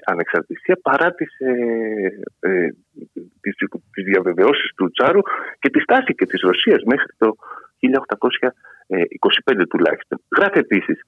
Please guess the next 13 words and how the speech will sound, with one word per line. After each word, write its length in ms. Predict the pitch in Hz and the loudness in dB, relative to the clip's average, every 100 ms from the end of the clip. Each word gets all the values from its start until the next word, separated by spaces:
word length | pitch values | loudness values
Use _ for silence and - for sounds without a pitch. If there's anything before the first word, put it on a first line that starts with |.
| _ - - - | _ -14 -14 0
«Δεν 240 | 370 381 | 4 6
είμαι 200 | 330 - | 6 4
βέβαιος 560 | 104 107 127 190 202 - | 4 2 4 2 0 -2
αν 260 | 151 180 - - | 0 0 -2 -4
σε 80 | 120 | -4
αυτή 180 | - - | -4 -2
την 140 | 143 | -2
υπόθεση 420 | 123 170 170 - | 2 2 0 -2
δεν 180 | 151 151 | 0 0
έχουν 200 | 156 151 | 0 2
εμπλοκεί 480 | 131 107 90 - 165 | 2 2 0 -2 -4
και 100 | 139 | -2
τα 200 | - | -2